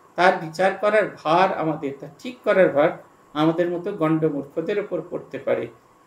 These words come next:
তার লীলা, তিনি কাকে দিয়ে কোন কাজ করান, আমরা কেউ কোনোভাবে জানতে পারি না। পুথিকার এই ঘটনাটি সম্পর্কে বলছেন, বলছেন, "লীলাক্ষেত্রে চক্ষে যাহা মিলে দর্শন,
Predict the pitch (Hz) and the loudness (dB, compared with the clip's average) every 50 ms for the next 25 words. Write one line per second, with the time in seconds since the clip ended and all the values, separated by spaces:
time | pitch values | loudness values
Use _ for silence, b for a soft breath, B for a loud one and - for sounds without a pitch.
0 | _ _ - - 208 220 240 233 226 214 202 196 190 170 165 - 202 196 202 190 | _ _ -2 2 4 4 4 4 2 -2 -2 0 0 0 0 -2 -4 -8 -10 -8
1 | - 190 185 180 - 214 208 208 208 208 196 202 - 220 226 247 247 - - 196 | -4 -4 -4 -2 -2 -4 -4 -4 -4 -6 -6 -6 -6 -6 -6 -6 -4 -2 -2 -2
2 | 190 - - - - 156 151 160 165 185 175 139 147 - - - - - 202 220 | -2 -2 -4 -4 -2 0 0 0 -2 -2 -6 -12 -14 -14 -16 -14 -8 -4 -2 -2
3 | 226 220 214 220 - - 156 151 - - 143 139 160 190 208 - - 143 139 135 | -2 -4 -6 -8 -6 -6 -6 -6 -6 -8 -10 -8 -6 -6 -6 -4 0 2 2 2
4 | 135 - - 160 156 - 131 131 127 120 113 113 110 95 - - - _ _ - | 0 -2 -10 -12 -6 -2 -2 -2 -2 -4 -8 -8 -8 -8 -10 -12 -18 _ _ -20
5 | B B B B B B B - - 202 202 202 247 233 233 - 208 208 - - | B B B B B B B -6 -2 -2 0 0 0 2 4 6 6 6 6 4
6 | - 196 220 233 196 - 180 180 180 - 170 165 156 147 - - 190 185 - 160 | 2 0 0 0 -2 -2 -2 -2 -2 0 0 0 0 0 -2 -6 -12 -10 -8 -8
7 | 147 147 - 147 139 135 - - 170 143 160 165 165 165 - - 151 127 117 117 | -6 -4 -2 -2 -2 -2 -4 -10 -6 -2 0 0 0 -2 -4 -6 -6 -4 -4 -4
8 | 117 - - B B B B B B B 127 131 143 143 135 - 165 156 156 147 | -6 -8 -14 B B B B B B B 6 6 6 6 4 2 2 2 2 2
9 | 143 147 143 147 156 156 156 - - 156 156 - - - - 151 156 156 - 156 | 0 0 2 2 2 2 2 0 -2 -4 -4 -6 -10 -6 -2 -2 -2 0 0 -2
10 | 156 160 - - - - 175 165 160 170 170 170 196 196 190 190 180 151 143 160 | -2 -2 -4 -10 -6 -4 -2 2 4 4 4 4 4 4 4 4 2 0 -2 0
11 | 180 160 175 175 175 190 190 185 - 196 196 196 190 190 | 0 2 2 2 2 0 -2 -4 -2 -2 -2 -2 -2 -6